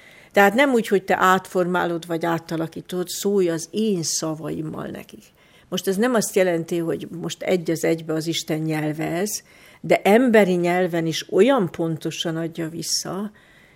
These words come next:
hogy a, a lehető legpontosabban, ahogy emberi nyelven lehet mondani, az én szavaimmal szólj nekik. Ténylegesen, torzításmentesen az én beszédemet ad tovább. Aztán ugyanígy szeretném olvasni a tizedik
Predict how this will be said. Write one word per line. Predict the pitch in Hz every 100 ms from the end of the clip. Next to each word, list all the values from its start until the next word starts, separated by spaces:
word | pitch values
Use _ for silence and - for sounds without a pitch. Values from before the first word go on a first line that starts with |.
| _
hogy | - 170 165 202 -
a, | 180
a | 214 208
lehető | 254 254 226 214
legpontosabban, | 202 190 185 170 165 - 165 165
ahogy | 165 160
emberi | 160 156 156
nyelven | 151 156 156 160 156
lehet | 165 180 -
mondani, | 147 156 156
az | 165 165
én | - 226 185
szavaimmal | - 165 160 160 151 151 156
szólj | 156 - 165 -
nekik. | 165 - - _ _ _ _ _ _ -
Ténylegesen, | 254 269 202 175 165 170 160
torzításmentesen | 254 285 208 170 165 165 - 170 165 160 - 165
az |
én | 214 220
beszédemet | 170 175 - 156 147 139 -
ad | 156 -
tovább. | - 151 - 208 - _ - - - - -
Aztán | 208 202 202 214
ugyanígy | 311 220 202 208
szeretném | - 202 185 190 175
olvasni | 170 180 170 160 - 175
a | 190
tizedik | - 277 269 170 165 160 -